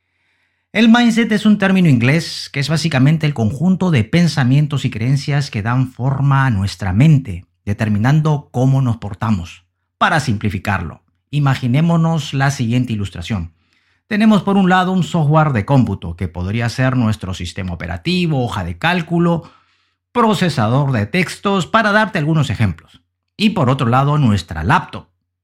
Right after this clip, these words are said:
Para esta ilustración, el software vendría a ser nuestro mindset, es decir, nuestro conjunto de creencias, y nuestra laptop vendría a ser nuestro cerebro.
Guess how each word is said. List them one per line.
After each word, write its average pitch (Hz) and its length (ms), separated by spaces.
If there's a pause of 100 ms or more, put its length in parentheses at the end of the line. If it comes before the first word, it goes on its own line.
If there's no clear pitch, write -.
(240)
Para 87 300
esta 131 220
ilustración, 160 680 (220)
el 143 120
software 139 520
vendría 110 420
a 143 40
ser 143 300
nuestro 107 560
mindset, 107 600
es 110 120
decir, 175 400 (400)
nuestro 202 420
conjunto 170 540
de 135 120
creencias, 110 680 (500)
y 226 160
nuestra 220 400
laptop 165 460
vendría 127 360
a 127 40
ser 143 340
nuestro 127 760
cerebro. 95 680